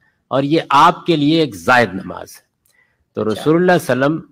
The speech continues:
Speaker 1: बड़े एहतमाम के साथ पांच के साथ ये छठी नमाज भी रोजाना पढ़ते थे, यानी आप पर तहज्जुद की नमाज भी फर्ज की गई थी।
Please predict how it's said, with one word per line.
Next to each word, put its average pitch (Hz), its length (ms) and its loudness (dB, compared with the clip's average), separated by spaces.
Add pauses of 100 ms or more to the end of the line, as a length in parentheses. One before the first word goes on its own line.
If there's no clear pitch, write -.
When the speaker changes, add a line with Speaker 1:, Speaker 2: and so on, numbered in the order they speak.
(200)
Speaker 1:
बड़े 113 200 0
एहतमाम 117 540 2
के 139 120 -2
साथ 104 260 0
पांच 120 600 2
के 123 120 -6
साथ 117 320 0
ये 127 180 -4
छठी 156 260 -2
नमाज 104 360 0
भी 117 180 -6
रोजाना 107 440 -2
पढ़ते 92 360 -10
थे, 175 180 -18 (500)
यानी 110 220 0
आप 120 380 2
पर 135 80 0
तहज्जुद 117 580 -4
की 139 80 -2
नमाज 107 320 -2
भी 135 160 -8
फर्ज 127 340 -4
की 90 140 -12
गई 80 180 -20
थी। - 60 -20